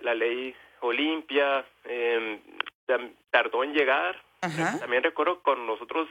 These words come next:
Speaker 1: eh, empezaba, también no había todavía una, eh, cuando empezamos nosotros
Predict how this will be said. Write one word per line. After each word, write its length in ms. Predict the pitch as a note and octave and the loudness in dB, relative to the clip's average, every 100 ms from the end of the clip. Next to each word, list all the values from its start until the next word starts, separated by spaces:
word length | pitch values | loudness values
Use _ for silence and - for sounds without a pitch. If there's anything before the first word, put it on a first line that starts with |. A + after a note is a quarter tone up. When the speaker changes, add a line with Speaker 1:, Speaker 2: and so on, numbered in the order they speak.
| - | 2
Speaker 1:
eh, 360 | B2+ A#2 A#2+ | 4 4 4
empezaba, 720 | A#2 A2+ A2 A2+ B2+ D3+ D#3 - _ _ _ - | 2 2 2 4 4 2 0 -6 _ _ _ -4
también 1080 | A#2+ A#2 A#2 A#2+ C3 C#3 C#3+ C#3+ D3 D3+ - | -4 -4 -2 -2 -2 -4 -6 -6 -6 -8 -10
no 600 | - - F#3+ - C#3 C#3 D3+ | -14 -14 -14 -10 -2 4 4
había 360 | B2+ B2+ C3+ | 2 -4 -6
todavía 340 | - D3+ D#3 D#3 | 0 2 4 2
una, 500 | D3+ D#3 D#3+ A#2+ A#2 _ _ - - _ - | 0 0 2 0 -4 _ _ -20 -20 _ -16
eh, 160 | G1+ | -8
cuando 200 | - C3+ | 0 0
empezamos 340 | B2 B2 C#3+ D#3+ | 2 4 4 4
nosotros 500 | B2 C#3 - E3 | 2 0 2 2